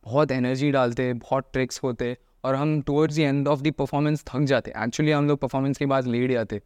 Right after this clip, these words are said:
मतलब, हमें दो से चार मिनट लगता है, you know, to catch our breath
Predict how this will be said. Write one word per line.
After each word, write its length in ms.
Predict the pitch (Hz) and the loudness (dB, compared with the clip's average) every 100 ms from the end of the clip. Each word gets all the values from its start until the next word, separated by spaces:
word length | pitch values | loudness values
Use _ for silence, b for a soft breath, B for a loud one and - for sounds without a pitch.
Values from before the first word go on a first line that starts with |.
| _ _ _ - | _ _ _ -6
मतलब, 180 | 120 131 | -2 0
हमें 420 | 135 143 143 139 - | 2 0 0 -2 -6
दो 300 | 117 143 135 | -8 -4 -2
से 280 | 135 147 143 | -2 0 -2
चार 340 | 131 143 131 147 | 0 2 4 4
मिनट 260 | 147 147 | 2 2
लगता 300 | 135 127 - | 0 -2 2
है, 180 | 139 139 _ _ _ - | 2 2 _ _ _ -4
you 100 | 127 | -2
know, 180 | 170 165 | -2 -2
to 380 | 147 139 135 127 110 | -2 0 0 -2 0
catch 260 | 127 127 - | 0 0 2
our 140 | 135 | 0
breath 340 | 127 123 127 | 2 0 0